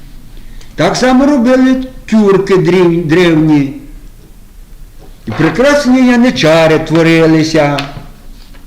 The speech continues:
З тих же українців, з маленьких дітей. І ці забрані українці, м-, як маленькі діти Путіним,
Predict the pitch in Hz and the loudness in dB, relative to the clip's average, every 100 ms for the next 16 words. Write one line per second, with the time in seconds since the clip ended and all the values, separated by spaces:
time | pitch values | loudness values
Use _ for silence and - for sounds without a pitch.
0 | - - - - - - - - - - | -20 -20 -20 -20 -20 -20 -20 -20 -20 -18
1 | - - - - 277 233 269 262 - 240 | -18 -18 -14 -4 -2 2 2 0 0 0
2 | 220 175 196 196 - 190 185 175 - - | 2 2 2 0 -2 -2 -2 -4 -8 -18
3 | - - - - - - - - - - | -20 -20 -18 -16 -16 -16 -14 -12 -12 -4
4 | 190 277 302 285 254 180 220 151 143 143 | 0 2 2 2 0 0 -2 0 0 2
5 | 135 123 - - - - - - - - | 0 -4 -10 -10 -10 -10 -12 -14 -12 -6
6 | 143 - 208 156 202 160 156 151 147 139 | -4 0 0 2 2 2 2 2 2 0
7 | - 151 151 143 120 - - 101 - 123 | 0 0 2 2 2 -2 -8 -8 -6 -6
8 | 117 139 143 143 147 127 135 123 247 - | -4 -4 0 0 2 0 -2 -2 -2 -2
9 | 208 208 190 147 117 104 | -4 -2 -2 -2 -2 -4